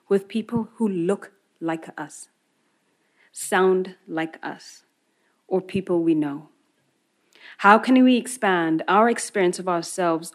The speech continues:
or others if we stay within the safe and comfortable experiences of ourselves? When Afro Bubblegum succeeds, neo-African artists like Dennis Osadebe will be the way we imagine Nigerian life,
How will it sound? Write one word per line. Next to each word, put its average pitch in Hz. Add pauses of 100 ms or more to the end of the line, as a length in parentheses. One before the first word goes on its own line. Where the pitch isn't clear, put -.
or 247
others - (300)
if 214
we 208
stay 202
within 208
the 180
safe - (300)
and 185
comfortable 180 (240)
experiences 175
of 165
ourselves? 156 (280)
When 202
Afro 240
Bubblegum 233
succeeds, - (140)
neo-African 233
artists 196
like 165
Dennis 190
Osadebe 165 (340)
will 196
be 202
the 196
way 196
we 226
imagine 185
Nigerian 180
life, 151